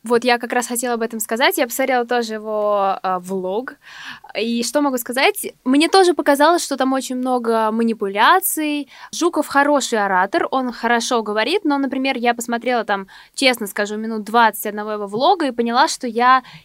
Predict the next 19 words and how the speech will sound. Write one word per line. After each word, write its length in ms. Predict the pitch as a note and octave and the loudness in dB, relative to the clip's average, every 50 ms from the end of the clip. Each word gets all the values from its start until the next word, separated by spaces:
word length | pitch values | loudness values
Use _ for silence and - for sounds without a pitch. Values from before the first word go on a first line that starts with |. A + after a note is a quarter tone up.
| _ - | _ 0
не 240 | A3+ A#3 B3 C4 B3+ | 2 4 4 4 4
понимаю, 480 | A#3+ B3 A#3+ B3 B3 B3+ A#3+ A3 G3 F3+ | 4 2 2 2 4 4 4 4 4 0
о 40 | |
чем 220 | E3+ - F#3+ F#3 F#3 | -2 -4 -8 -10 -10
он 60 | F3+ | -10
говорит. 240 | F3+ F#3 F3+ F3 F3+ | -10 -10 -12 -2 2
Да, 260 | A3 A#3 A3+ G#3 G3 | 4 6 6 6 6
он 120 | G3 G3+ | 4 0
говорит, 440 | G3 G3+ G3+ G#3 A#3+ D4+ D#4 - - | -2 -2 0 0 0 0 -2 -2 0
а, 320 | B3+ A#3 A3 G#3+ G#3 G3+ F#3+ | 2 4 4 4 4 4 2
терминами, 720 | F#3+ - A#3+ B3 A#3 G#3+ G3 G3 F#3 F#3 F3 F3 F3 F3 | 0 0 2 4 4 2 2 -2 -8 -10 -10 -12 -12 -10
он 140 | F3 F3+ F#3+ | -10 -8 -8
говорит, 480 | G3 G3+ A3 A3+ B3+ C4 A#3 - - A#3+ | -4 -2 0 0 0 -2 -6 -6 -2 0
а, 240 | A#3+ A3+ A3 A3 - | 4 4 4 4 4
очень 260 | - A3+ - A#3+ A#3+ | 2 -2 -4 -4 -4
умные 180 | A#3+ A#3+ A#3 A3+ | -4 -4 -4 -2
вещи 280 | A#3+ A#3+ A#3+ - A#3+ | -2 -2 -2 -2 -4
там 260 | A3 - G#3+ G#3+ G#3 G3 - - - | -2 -2 -2 -4 -4 -8 -14 -8 -2
по 80 | - | 0